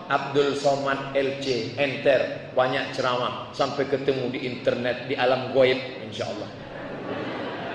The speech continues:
Internet itu alam goib. Nek wonge ora kepetuk, nggak nampak orangnya. Kalau tulis nanti di situ Abdul Somad L C,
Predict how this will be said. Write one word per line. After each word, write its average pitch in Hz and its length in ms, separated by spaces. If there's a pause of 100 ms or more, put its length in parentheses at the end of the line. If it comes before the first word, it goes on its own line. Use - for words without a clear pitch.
(220)
Internet 151 360 (120)
itu 156 160
alam 147 320
goib. 151 280 (360)
Nek 151 240
wonge 151 320
ora 143 240
kepetuk, - 480 (880)
nggak 147 240
nampak 135 360 (120)
orangnya. 123 280 (300)
Kalau 156 240
tulis 196 320
nanti 185 320
di 185 80
situ 202 560
Abdul 180 480
Somad 180 400
L 185 240
C, 214 380